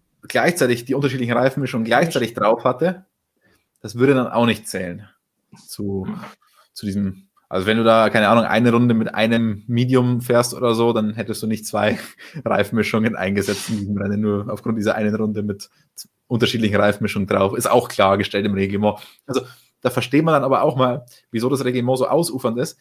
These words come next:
weil man sich halt mit solchen Spezialfällen auseinandersetzen muss. Für den Spezialfall von Russell gab's jetzt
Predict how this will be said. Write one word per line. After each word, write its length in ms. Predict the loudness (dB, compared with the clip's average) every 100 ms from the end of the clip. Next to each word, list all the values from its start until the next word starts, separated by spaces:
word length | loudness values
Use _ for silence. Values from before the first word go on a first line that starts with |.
| _ _
weil 100 | -4
man 120 | 0
sich 160 | 0 0
halt 100 | -2
mit 80 |
solchen 220 | 2 2 2
Spezialfällen 680 | -2 0 4 4 4 2
auseinandersetzen 640 | 0 0 0 2 0 0 -4
muss. 160 | -6 -10 -20 _
Für 140 | -2
den 160 | 0 0
Spezialfall 840 | 0 0 4 4 4 4 4 2 -6 _
von 180 | _ -2
Russell 320 | -2 -2 -2
gab's 220 | 0 -2
jetzt 220 | -2 -16